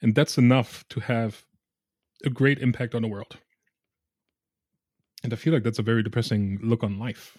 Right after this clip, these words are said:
because shouldn't we all strive to, to be, to do better and, and follow our dreams and what we want and see the world and learn and grow and then have an impact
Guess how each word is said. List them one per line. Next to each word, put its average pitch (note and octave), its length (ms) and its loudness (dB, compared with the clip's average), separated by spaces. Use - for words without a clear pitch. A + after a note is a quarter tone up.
because G2+ 760 -12
shouldn't B2+ 240 -6
we A2 100 -4
all A#2 220 -4
strive A#2+ 460 -6
to, A2+ 380 -4
to A#2 120 -2
be, A2+ 800 0
to C3+ 100 -6
do B2 160 4
better B2 480 4
and, G#2+ 420 0
and A2+ 180 0
follow A2+ 520 0
our A#2 100 0
dreams A#2+ 600 -2
and G#2+ 140 -4
what A2 140 -4
we G#2 100 -2
want C#3 340 -4
and G#2 120 -4
see A#2 120 -4
the G#2+ 80 -4
world B2+ 340 -6
and G#2 120 -4
learn C#3+ 400 0
and G2 140 -6
grow D#3 360 -2
and G#2 100 -2
then G#2+ 80 -2
have A2 180 -2
an A2 80 0
impact - 600 -6